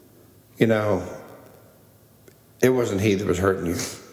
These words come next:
It was He that was picking you up. That's who He is. Well, you know, the first step of trusting Him is give your life to Him.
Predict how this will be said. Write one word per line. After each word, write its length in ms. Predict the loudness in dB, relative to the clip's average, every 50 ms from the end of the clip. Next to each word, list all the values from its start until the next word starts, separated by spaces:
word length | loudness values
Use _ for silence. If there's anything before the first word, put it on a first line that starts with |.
| -20 -20 -20 -20 -20 -20 -20 _ _ -20 -20 _ _ _ _ -20 _ -20 -20 _ _ _ _ _ 0
It 80 | 2
was 160 | 2 2 2
He 120 | 2 2 2
that 100 | 2 -2
was 100 | -2 -4 0
picking 340 | -2 -2 0 0 0 0
you 140 | 0 0 0
up. 220 | -2 -2 -4 -6 -12 -16 -20 -20 -20 -20 -20 -20 -20 -20 -20 -20 -20 -20 -20 -20 -20 -20 -20 _ -20 -20 _ _ _ _ _ -20 _ _ _ _ -20 -20 _ _ _ _ -20 _ _ _ _ -20 -20 _ _ _ -20 _ -20 -20 -20 _ _ _ _ _ 0
That's 260 | 2 2 2 4 2 0
who 120 | 2 2
He 140 | 2 2 0
is. 420 | 0 -2 -2 -4 -6 -8 -12 -14 -18 -20 -20 -20 -20 -20 -20 -20 -20 -20 -20 -20 -20 -20 -20 _ _ -20 -20 -20 -20 -20 -20 _ _ -20 _ _ _ _ _ _ _ _ -20 _ _ _ _ -20 -2 2
Well, 80 | 2 4
you 40 | 4
know, 140 | 4 2
the 80 | 0 0
first 300 | 2 2 2 2 2 2
step 300 | 2 2 2 2 2 0
of 140 | 0 0 0
trusting 400 | 2 2 2 2 2 0 0 0
Him 160 | 0 0 0 -2 -8 -12 -14 -18 -20 -20 -20 -20 -20 -20 -20 -20 -20 -20 -20 -20 -20 -20 _ _ _ _ _ _ -20 -4 _
is 180 | 2 2 2 2
give 180 | 0 0 2 2
your 100 | 0 2
life 240 | 2 0 0 -2 -2
to 160 | -2 -2 -2
Him. 60 | -4